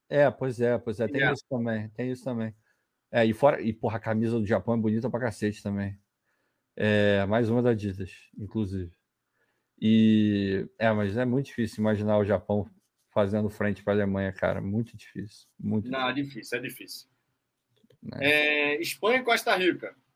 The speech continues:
Speaker 2: A Espanha é favorita.
Speaker 1: É, aí, aí, aí eu acho mais, como, como diria o grande pensador Vitor Santos, eu acho mais plausível que, que possa ter uma
Speaker 2: <laughs>
Speaker 1: zebra. É,
Speaker 2: Essa palavra é bonita, aí, cara.
Speaker 1: é bonito,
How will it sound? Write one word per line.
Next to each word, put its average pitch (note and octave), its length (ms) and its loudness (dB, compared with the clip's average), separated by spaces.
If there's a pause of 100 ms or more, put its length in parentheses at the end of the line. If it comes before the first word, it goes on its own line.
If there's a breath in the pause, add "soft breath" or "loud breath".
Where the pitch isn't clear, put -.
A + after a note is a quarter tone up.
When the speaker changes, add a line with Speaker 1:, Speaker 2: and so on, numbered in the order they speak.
(520)
Speaker 2:
A C3+ 60 -4
Espanha D3 340 -2
é F#3 40 -4
favorita. G#3+ 600 -2 (340)
Speaker 1:
É, A#3 100 6 (240)
aí, G3+ 420 10
aí, F#3+ 1160 4
aí F3+ 260 2
eu A3 160 8
acho G#3+ 340 4
mais, F3 880 -2
como, C3+ 360 -4
como B2+ 240 -2
diria A#2+ 380 2
o A#2+ 80 0
grande A#2+ 280 -2
pensador A2+ 540 -2
Vitor G#2 320 -4
Santos, - 480 -6 (720 soft breath)
eu C3+ 140 8
acho C#3+ 200 6
mais D#3 160 2
plausível D3 840 4
que, D3+ 600 0
que C#3 80 -6
possa C#3 360 4
ter - 120 0
uma D#3+ 160 4
Speaker 2:
<laughs> - 20 6
Speaker 1:
zebra. A#2 500 6 (800 soft breath)
É, A2+ 460 6
Speaker 2:
Essa G#2 200 4
palavra E3 340 -2
é F3 40 -4
bonita, C#3+ 380 0
aí, G#2 100 -12
cara. A2+ 160 2
Speaker 1:
é A#2 40 4
bonito, B2 180 2